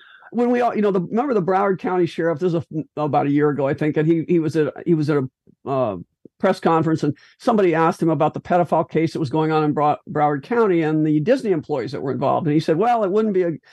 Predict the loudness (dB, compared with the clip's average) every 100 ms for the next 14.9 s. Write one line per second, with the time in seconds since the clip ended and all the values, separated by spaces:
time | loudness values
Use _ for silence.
0 | _ 0 0 -2 0 0 0 -2 -2 -4
1 | -2 -2 0 0 0 -2 -2 -2 -4 -2
2 | -2 0 0 2 0 0 -2 0 0 2
3 | 0 0 0 0 0 -2 -4 -4 -4 -4
4 | -6 -14 -20 -10 -2 -2 -2 -8 -6 0
5 | 0 0 0 0 2 2 2 0 0 -2
6 | -2 0 2 2 0 2 0 0 -2 -2
7 | 0 -2 -4 -2 0 0 0 0 2 2
8 | 0 -2 0 0 -2 -6 -4 0 0 0
9 | -2 -2 -2 -2 -6 -10 -20 _ 2 2
10 | 2 2 2 -2 -4 0 2 2 0 -4
11 | 0 0 2 2 2 -2 -2 -2 -4 -2
12 | -4 -2 0 0 0 -4 -4 -2 0 0
13 | -2 0 0 2 2 0 0 -2 -2 -2
14 | -2 -2 0 0 0 -2 -4 -4 -8